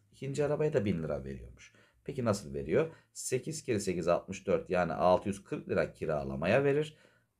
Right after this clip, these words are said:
Dokuzu da beşte çarpalım. Çünkü yüz kilometrede dokuz yakıyorsa beş yüz kilometrede beş katını yakar. Kırk beş litre yakıt yakar ama kaç lira olduğunu bilmiyoruz. Ne yapacağız o zaman? Burasının da bin çıkması için, çünkü eşit para veriyorum diyor.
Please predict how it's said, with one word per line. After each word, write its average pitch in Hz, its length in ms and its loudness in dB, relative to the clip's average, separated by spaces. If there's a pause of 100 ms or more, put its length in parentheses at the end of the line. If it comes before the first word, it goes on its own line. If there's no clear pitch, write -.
(100)
Dokuzu 151 460 0
da 87 180 6
beşte 82 320 0
çarpalım. 76 580 0
Çünkü 117 240 -4
yüz 120 340 0
kilometrede 90 640 6
dokuz 135 320 -4
yakıyorsa 156 600 0 (260)
beş 131 260 4
yüz 107 140 -6
kilometrede 90 580 0
beş 196 180 6
katını 73 320 -4
yakar. 64 320 -10 (360)
Kırk - 320 -6
beş 196 260 4
litre 113 320 2
yakıt - 360 2
yakar - 420 0 (200)
ama 127 240 -2
kaç 190 320 2
lira 104 80 6
olduğunu 107 420 2
bilmiyoruz. 65 640 -8 (400)
Ne 165 100 2
yapacağız 113 580 0
o - 60 -12
zaman? - 400 -6 (400)
Burasının 143 440 4
da 101 200 6
bin 113 180 2
çıkması - 540 -8
için, - 580 -10
çünkü - 260 -10
eşit - 500 -6
para 71 260 -2
veriyorum 64 480 -8
diyor. 92 220 0